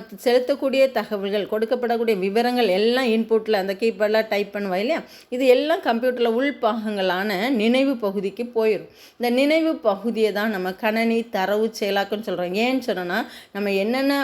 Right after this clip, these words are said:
ஆவணங்கள் கொடுத்தோமோ, என்னென்ன படங்கள் கொடுத்தோமோ, என்னென்ன மியூசிக் கொடுத்துருக்கோமோ, என்னென்ன ஏடுகளா, என்ன ஏதான்னு சொன்னாலும்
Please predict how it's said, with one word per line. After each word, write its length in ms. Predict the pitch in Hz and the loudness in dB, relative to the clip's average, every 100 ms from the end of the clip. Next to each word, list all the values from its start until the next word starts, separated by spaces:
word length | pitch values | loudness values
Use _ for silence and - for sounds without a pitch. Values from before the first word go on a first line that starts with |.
| 226 | 0
ஆவணங்கள் 500 | 190 202 220 220 214 | 0 0 0 0 -2
கொடுத்தோமோ, 420 | 185 - 185 180 | -4 -4 -4 -2
என்னென்ன 380 | 180 202 247 269 | -2 0 0 -2
படங்கள் 480 | 240 185 202 226 220 | -2 0 0 0 0
கொடுத்தோமோ, 380 | 185 - 185 190 | -4 -4 -6 -4
என்னென்ன 380 | 185 220 233 233 | -2 0 2 2
மியூசிக் 440 | 202 233 233 233 | 0 -2 -2 -2
கொடுத்துருக்கோமோ, 480 | 214 196 185 190 185 | -2 -2 -6 -4 -4
என்னென்ன 340 | 175 202 233 220 | -2 -2 0 0
ஏடுகளா, 500 | 185 196 208 202 185 170 | 0 0 0 0 2 0
என்ன 400 | 185 240 269 254 | 0 -2 0 0
ஏதான்னு 300 | 185 190 220 | 0 0 -2
சொன்னாலும் 440 | 185 180 180 214 | -4 -2 -2 -4